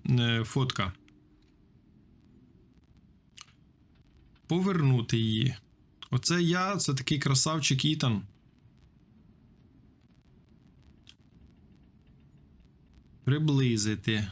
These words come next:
А нащо її тут близити? Незрозуміло.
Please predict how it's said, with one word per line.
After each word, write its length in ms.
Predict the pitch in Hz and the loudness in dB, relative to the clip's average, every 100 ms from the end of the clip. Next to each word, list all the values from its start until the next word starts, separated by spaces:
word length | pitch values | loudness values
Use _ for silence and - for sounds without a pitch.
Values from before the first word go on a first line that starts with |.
| - | -4
А 100 | 127 | 0
нащо 420 | 123 139 131 165 | 0 2 0 0
її 120 | 156 | 0
тут 160 | 139 156 | -2 -2
близити? 760 | 151 160 165 165 151 170 165 151 - - - - - - - - - - - - | 0 0 0 -2 0 0 0 -2 -14 -20 -20 -20 -20 -20 -20 -20 -20 -20 -14 -2
Незрозуміло. 1000 | 127 135 135 139 139 135 107 98 95 | 0 2 2 2 2 2 2 0 -2